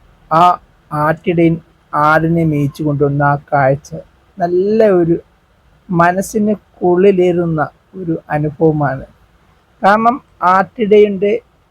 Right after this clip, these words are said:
കൽപ്പന മൂലം ആടുകൾ അക്ഷരം പ്രതി അനുസരിച്ച് ആടിൻ്റെ നടത്തവും വാഹനങ്ങൾക്ക് തടസ്സം വരാത്ത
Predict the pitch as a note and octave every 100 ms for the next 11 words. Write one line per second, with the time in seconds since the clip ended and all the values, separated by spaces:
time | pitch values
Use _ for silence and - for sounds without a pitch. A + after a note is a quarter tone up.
0 | _ _ _ _ _ _ _ F#3+ E3 E3
1 | - F#3+ F#3 - - _ _ _ _ _
2 | _ _ - D3+ D#3 D3+ - _ _ _
3 | _ _ _ _ _ D#3+ F3+ G3+ G3 G3
4 | - - D#3+ - - G#3+ G#3+ G3+ E3+ E3+
5 | D#3 D#3 E3 D3 - - - _ _ _
6 | _ _ _ _ _ _ _ - D#3+ E3+
7 | D#3+ D#3+ D#3 B2 C3+ C3+ A#2 _ _ _
8 | _ _ _ F3+ F#3 F#3+ G3 G#3 G#3+ G3+
9 | - F#3 F3+ E3 E3+ G3 F#3+ - _ _
10 | _ G3 E3 E3+ F3+